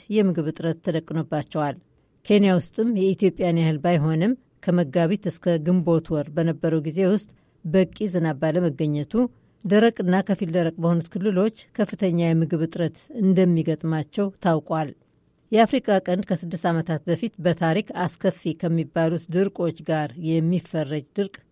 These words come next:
ገጥሞት ነበር። በቀጣዮቹ ዓመታትም በቂ ዝናብ ባለመገኘቱ በድርቅ ክፉኛ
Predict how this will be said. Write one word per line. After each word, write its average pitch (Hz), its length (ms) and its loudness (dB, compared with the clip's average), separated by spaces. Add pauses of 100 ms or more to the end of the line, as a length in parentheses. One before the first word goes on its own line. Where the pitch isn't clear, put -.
(140)
ገጥሞት 175 360 -2
ነበር። 151 340 -6 (800)
በቀጣዮቹ 196 680 2
ዓመታትም 175 560 0
በቂ 185 200 -2 (120)
ዝናብ 160 280 0
ባለመገኘቱ 151 760 -2 (500)
በድርቅ 185 420 0 (120)
ክፉኛ 196 420 0